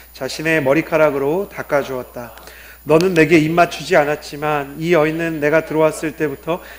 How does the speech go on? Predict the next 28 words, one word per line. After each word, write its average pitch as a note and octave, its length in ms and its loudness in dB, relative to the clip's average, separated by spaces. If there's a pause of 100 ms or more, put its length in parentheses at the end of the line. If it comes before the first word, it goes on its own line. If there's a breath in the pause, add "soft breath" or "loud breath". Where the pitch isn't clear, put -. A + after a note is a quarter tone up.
(100)
계속 D3+ 320 0
내 D3+ 200 6
발에 D3+ 440 2
입 D3+ 80 -4
맞추고 D#3 460 -4
있다. C3 320 -8 (360 loud breath)
너는 E3 300 0
내 F3 160 8
머리에 E3 480 6
기름을 E3+ 400 -2
부어주지 D#3 480 0
않았지만 D#3 640 -2 (300 loud breath)
이 E3 140 0
여인은 D#3+ 500 0
내 E3+ 200 4
발에 E3+ 440 0
향유를 G3 640 -4
부어주었다." A#2+ 540 -20 (1300 loud breath)
바리새인인 A3+ 480 4
시몬이 A#3 340 0
더 F#3 180 6
부자인데도 F#3 520 2
그가 G3+ 220 6
왜 F#3+ 220 10
향유를 A#3+ 320 0
드리지 G3 240 0
못했는지 A3+ 560 2
아십니까? F3 600 -2